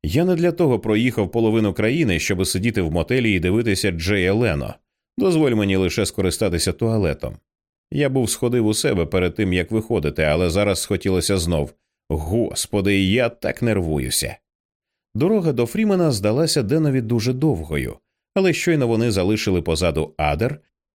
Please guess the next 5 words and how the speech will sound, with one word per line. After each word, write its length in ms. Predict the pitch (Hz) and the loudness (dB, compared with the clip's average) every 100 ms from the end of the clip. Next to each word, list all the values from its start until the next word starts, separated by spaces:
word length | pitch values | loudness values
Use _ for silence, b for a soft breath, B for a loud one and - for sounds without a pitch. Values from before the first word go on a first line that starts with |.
| - | -8
їм 280 | 82 160 208 | -2 0 2
не 120 | 185 | 2
зустрілося 680 | 131 123 - 196 180 160 160 | 0 -2 0 2 2 2 0
жодної 440 | 107 127 110 110 104 | 2 0 2 2 2
машини. 600 | 110 - 87 71 60 | 0 -2 -2 -4 -6